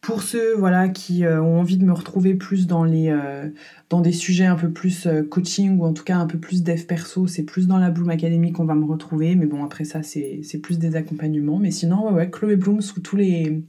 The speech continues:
sur tous les réseaux. Et puis, euh, et puis voilà, bientôt vous pourrez retrouver ma marque de vêtements. Je peux pas révéler le nom encore,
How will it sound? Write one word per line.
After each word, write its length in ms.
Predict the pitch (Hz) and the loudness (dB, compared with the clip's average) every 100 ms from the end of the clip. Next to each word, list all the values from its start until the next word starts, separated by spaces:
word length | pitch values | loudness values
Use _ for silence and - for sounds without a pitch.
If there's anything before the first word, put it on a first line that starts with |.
| _ - - - - - - _ _ | _ -12 -12 -20 -20 -20 -20 _ _
sur 260 | - 214 | -6 -6
tous 120 | - 254 | -2 0
les 100 | 240 | 2
réseaux. 520 | 208 175 180 220 262 | 2 4 4 2 2
Et 140 | 196 | 2
puis, 380 | - - 180 180 | 0 -2 0 2
euh, 500 | 160 156 151 151 151 | 4 2 2 2 0
et 20 | 151 | -2
puis 180 | - | -2
voilà, 240 | 165 151 175 | 0 2 2
bientôt 240 | 180 165 | 0 -2
vous 120 | 165 160 | -4 -4
pourrez 160 | 160 | -8
retrouver 280 | 156 - 175 | -8 -2 0
ma 120 | 170 | 2
marque 240 | 170 170 170 | 0 -2 -2
de 80 | |
vêtements. 580 | 160 151 170 165 233 254 - | -2 -2 0 0 0 -4 -12
Je 120 | 165 - | -14 -12
peux 100 | 156 | -4
pas 100 | 175 | 0
révéler 320 | 175 180 165 | 2 0 0
le 60 | 165 | 2
nom 160 | 165 | 2
encore, 500 | 151 151 151 214 - | 2 0 -2 -4 -8